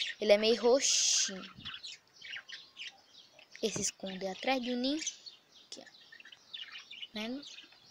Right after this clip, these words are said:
E três machos, provavelmente. Esse que eu mostrei agora não é meu, é da menina. E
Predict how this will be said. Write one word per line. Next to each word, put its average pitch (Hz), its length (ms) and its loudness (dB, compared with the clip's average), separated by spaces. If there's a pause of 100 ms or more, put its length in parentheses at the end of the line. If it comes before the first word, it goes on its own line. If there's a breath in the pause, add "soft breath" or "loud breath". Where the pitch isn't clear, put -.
(280)
E 208 460 2 (400)
três 262 320 12
machos, 208 560 6 (460)
provavelmente. 202 720 0 (920 loud breath)
Esse 214 220 8
que 220 80 6
eu 214 100 12
mostrei 220 400 6
agora 196 380 10
não 208 240 4
é 277 80 6
meu, 202 420 10 (840)
é 185 80 12
da 180 220 8 (180)
menina. 214 640 4 (2250)
E 202 560 4